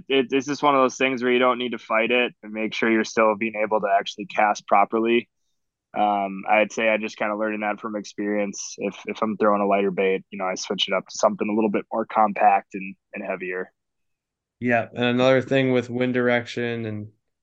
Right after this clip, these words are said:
Speaker 2: and all that for Fluff's question is I'd, I'd recommend probably not trying to toss baits as hard as you can into the wind. <laughs> So.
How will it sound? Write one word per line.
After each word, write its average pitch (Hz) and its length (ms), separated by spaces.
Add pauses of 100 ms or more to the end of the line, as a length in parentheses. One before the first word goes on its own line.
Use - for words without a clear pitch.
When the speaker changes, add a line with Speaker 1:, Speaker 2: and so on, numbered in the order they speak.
(140)
Speaker 2:
and 117 100
all 113 200
that 113 400 (180)
for 120 160
Fluff's 117 400
question 117 560
is 110 320 (680)
I'd, 120 320
I'd 151 180
recommend 143 460
probably 127 300
not 117 420 (280)
trying 120 300
to 113 140 (140)
toss 117 320
baits 117 520
as 117 240
hard 123 240
as 117 100
you 120 80
can 117 480 (160)
into 139 260
the 127 140
wind. 123 440 (440)
<laughs> 165 100 (840)
So. 110 600